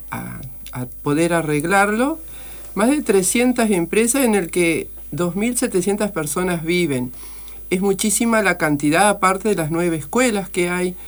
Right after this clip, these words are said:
Eh, entonces, ¿qué pasa?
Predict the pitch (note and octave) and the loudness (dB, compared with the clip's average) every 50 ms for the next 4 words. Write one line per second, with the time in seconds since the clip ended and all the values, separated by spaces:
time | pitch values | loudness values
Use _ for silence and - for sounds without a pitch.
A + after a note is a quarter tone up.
0 | - - - - - - - - - D#3+ D#3+ D#3+ D#3 D3+ D3+ D3+ D3 D3 - - | -20 -20 -20 -20 -20 -20 -14 -6 -4 -2 0 0 0 0 0 -2 -2 -2 -4 -4
1 | - - E3 F3 F3 - G3+ G#3 G#3 G3 - F#3+ E3+ D#3 - - - - - - | -4 -4 -2 -2 0 2 2 2 2 2 0 0 -2 -2 -4 -8 -16 -20 -20 -20
2 | - - - - - - - - - - - - - A#3 B3 B3 - G#3+ F#3+ F3 | -20 -20 -20 -20 -20 -20 -20 -20 -20 -20 -20 -6 -2 -2 -2 2 2 2 2 4
3 | D#3 - E3 D3 C#3+ C#3 - | 2 0 -2 -2 -4 -6 -10